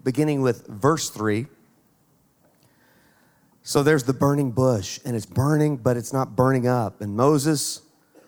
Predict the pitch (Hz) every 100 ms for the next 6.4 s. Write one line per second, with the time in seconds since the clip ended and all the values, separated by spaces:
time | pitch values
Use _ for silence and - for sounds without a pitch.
0 | _ _ _ 123 120 151 143 143 143 135
1 | 131 135 147 120 110 95 117 107 120 113
2 | 113 95 92 117 113 - 90 78 _ _
3 | _ _ - 139 135 - 156 139 117 123
4 | 123 104 127 - 127 107 - 143 120 110
5 | 101 98 98 98 95 90 120 127 120 95
6 | - 104 85 -